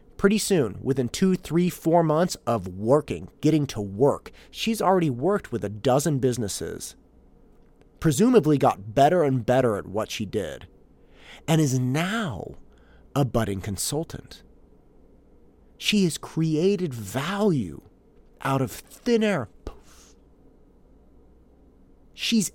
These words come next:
able to bring value that's verifiable with all of these other people that she's done this for to the next business. So guess what? She did this for free for a dozen businesses. Thirteenth business. <laughs>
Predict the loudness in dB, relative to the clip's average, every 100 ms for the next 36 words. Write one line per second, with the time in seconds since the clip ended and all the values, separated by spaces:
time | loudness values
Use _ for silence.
0 | 2 4 4 4 0 0 -4 0 4 4
1 | 4 -2 -8 -14 -10 -2 0 2 2 2
2 | -2 -4 -12 -18 -12 0 0 4 6 6
3 | 6 4 4 4 4 4 4 4 6 8
4 | 8 6 0 0 0 2 0 0 0 0
5 | -2 -2 -2 0 2 2 2 -4 -4 -2
6 | -2 -6 -18 -14 0 2 4 4 2 0
7 | 0 0 2 0 4 4 4 0 0 4
8 | 4 6 0 0 -6 -2 0 0 -2 2
9 | 2 4 2 2 0 0 2 2 -2 _
10 | _ -20 -20 _ -20 -20 -20 -4 0 0
11 | 0 -2 0 -2 -2 -6 -8 -12